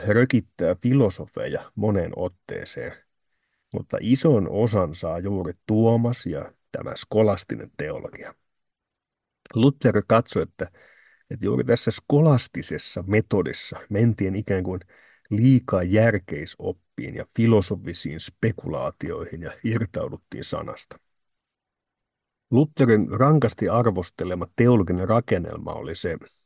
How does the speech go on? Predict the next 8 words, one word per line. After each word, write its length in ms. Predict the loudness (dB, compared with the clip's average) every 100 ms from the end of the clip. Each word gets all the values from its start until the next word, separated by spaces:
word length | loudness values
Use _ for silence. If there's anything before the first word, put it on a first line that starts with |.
| _ -4
sellainen 380 | 0 2 0 -4 -10 -18 -18 -18 -20 _ _ _ 2
ajatus, 420 | 4 4 2 -4
joka 180 | -4 2
mahdollistaisi 920 | 4 6 8 6 2 -4 -8 -8 -8
ihmisen 540 | -2 0 2 0 0 0
osallistumisen 880 | 2 2 0 -2 -8 -12 -12 -12 -6
omaan 440 | 0 2 2 2
vanhurskauttamiseensa. 1300 | 2 4 2 -2 -6 -10 -10 -10 -14 -12 -12 -12 -14